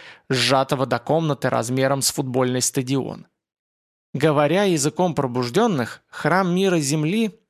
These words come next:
это место, где можно бросить вызов Богу. О том, что на мир Земли надвигается буря невиданных масштабов,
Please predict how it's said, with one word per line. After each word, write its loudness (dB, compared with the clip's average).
это 2
место, 0
где 0
можно 0
бросить 0
вызов 0
Богу. 0
О 2
том, 2
что 0
на 2
мир 0
Земли -2
надвигается 2
буря 0
невиданных -2
масштабов, -2